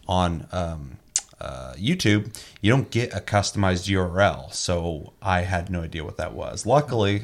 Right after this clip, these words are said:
I watched a video. The guy said he went through his history to find it and eventually worked. That's what I did. I appealed it. I was, uh, very detailed on what I'm willing to do to fix whatever the problem is. I would have appreciated some kind of feedback,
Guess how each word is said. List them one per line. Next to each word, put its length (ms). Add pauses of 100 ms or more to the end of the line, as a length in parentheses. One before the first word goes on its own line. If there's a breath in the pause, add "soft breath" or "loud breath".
I 60
watched 260
a 60
video. 320
The 80
guy 240
said 400 (280 loud breath)
he 200
went 160
through 80
his 160
history 640 (140)
to 100
find 340
it 260 (280)
and 120
eventually 360
worked. 340 (220)
That's 180
what 120
I 120
did. 300 (520 soft breath)
I 120
appealed 440
it. 240 (220)
I 140
was, 260
uh, 320
very 200
detailed 500
on 420
what 760 (100)
I'm 240
willing 240
to 80
do 340 (340)
to 100
fix 300
whatever 180
the 80
problem 320
is. 240 (480 loud breath)
I 60
would 160
have 160
appreciated 720
some 160
kind 220
of 120
feedback, 600